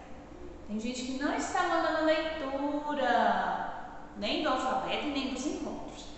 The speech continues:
E pra quem está enviando, parabéns.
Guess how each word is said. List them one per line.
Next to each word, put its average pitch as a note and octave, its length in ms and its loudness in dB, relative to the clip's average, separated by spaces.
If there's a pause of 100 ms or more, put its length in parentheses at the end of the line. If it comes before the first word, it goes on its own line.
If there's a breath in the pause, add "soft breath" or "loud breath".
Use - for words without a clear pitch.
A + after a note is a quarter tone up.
(260 loud breath)
E B3+ 80 -6
pra C4 160 0
quem D4 200 0
está D4 280 0
enviando, A3+ 640 0
parabéns. C4+ 1120 2